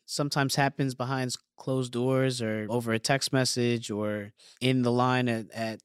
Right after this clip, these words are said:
pickup, it needs to be happening out loud. We need to elevate that. And especially for our children of color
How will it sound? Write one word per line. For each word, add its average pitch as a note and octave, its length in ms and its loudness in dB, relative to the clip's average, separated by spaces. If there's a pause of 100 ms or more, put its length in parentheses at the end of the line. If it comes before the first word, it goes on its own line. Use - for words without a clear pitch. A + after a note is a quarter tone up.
pickup, C#3+ 440 2 (160)
it E3+ 120 2
needs G3 220 2
to F3 60 -2
be E3 100 4
happening C#3+ 380 4
out A#2+ 140 2
loud. A#2 260 0 (100)
We C#3 120 0
need D3+ 180 2
to C3+ 200 -2
elevate C#3+ 440 4
that. A#2+ 280 -2
And C#3+ 140 0
especially D3 1040 2 (180)
for D3+ 360 2
our C3+ 120 4
children D3+ 460 2
of A#2+ 120 -6
color E3 420 2